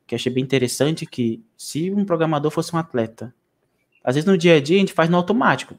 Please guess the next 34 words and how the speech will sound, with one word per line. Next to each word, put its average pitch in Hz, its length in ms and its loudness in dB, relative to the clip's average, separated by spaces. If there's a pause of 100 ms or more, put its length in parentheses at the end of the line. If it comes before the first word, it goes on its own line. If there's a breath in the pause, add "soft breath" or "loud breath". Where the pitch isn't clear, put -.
Ah, - 80 -10
vou 123 140 -10
copiar 117 280 -4
um 110 40 -6
código 117 280 -8
aqui, 131 240 -8
find, 127 300 2
bind, 120 200 -4
não 113 60 -6
sei - 140 -14
o - 20 -20
quê, 139 140 -6
blá, 117 100 -2
blá, 113 220 -2
blá, 110 140 -2
blá, 110 160 -2
blá, 107 120 -6
blá, 104 120 -8
blá. 139 220 -4 (440 soft breath)
Só - 220 0
que 143 340 -4 (340 soft breath)
quando 302 200 0
você 233 240 0
começa 170 300 0
a 147 40 -2
praticar, 139 1120 -2 (160)
não 127 120 -2
necessariamente 120 920 -2
uma 104 280 -8
linguagem, 104 480 -4
um 107 40 -12
framework 107 480 -12
em 107 40 -14
si, 147 260 -14